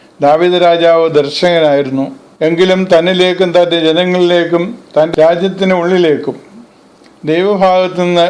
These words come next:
വിലയിരുത്തുവാൻ, അഥവാ ദർശകൻ്റെ ജോലി ചെയ്യുവാൻ തൻ്റെ ജോലി ഭാരത്താൽ കഴിയാതെ പോകും എന്ന് കരുതി പ്രത്യേക ദർശകരെ നിയമിക്കുന്നതായി നാം കാണുന്നുണ്ട്. താൻ നിയമിച്ച ദർശകൻ തന്നെ തനിക്ക് നേരെ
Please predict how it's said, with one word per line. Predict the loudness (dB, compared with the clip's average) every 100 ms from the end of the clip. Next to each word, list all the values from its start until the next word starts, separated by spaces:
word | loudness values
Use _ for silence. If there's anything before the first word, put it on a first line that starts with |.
| 0
വിലയിരുത്തുവാൻ, | 0 0 -2 -2 0 0 0 -4 -4 0
അഥവാ | 2 2 0 0 0
ദർശകൻ്റെ | 0 0 0 0 0 0
ജോലി | 0 0 -2
ചെയ്യുവാൻ | -2 0 2 0 -2 -8 -18 -20 -20 _ -2
തൻ്റെ | 0 0 0
ജോലി | 0 0 2
ഭാരത്താൽ | 2 2 0 0 0
കഴിയാതെ | 0 2 0 0 0
പോകും | 0 -2 -4 -4
എന്ന് | -2 0
കരുതി | 0 0 -4 -8 -10 -20 _ -20 -20 _
പ്രത്യേക | -6 -2 0 2 0 0
ദർശകരെ | -2 0 0 2 2 0
നിയമിക്കുന്നതായി | 0 -2 -2 0 2 2
നാം | 0 0
കാണുന്നുണ്ട്. | -2 0 -2 -6 -12 -20 -20 _ _ _ _ _ _ _ _ 0
താൻ | 2 0 0
നിയമിച്ച | 0 -2 0 0 0
ദർശകൻ | -2 0 0 0 -2 0
തന്നെ | 2 2 0 -6 -14 -4
തനിക്ക് | -2 0 -2 0
നേരെ | 0 0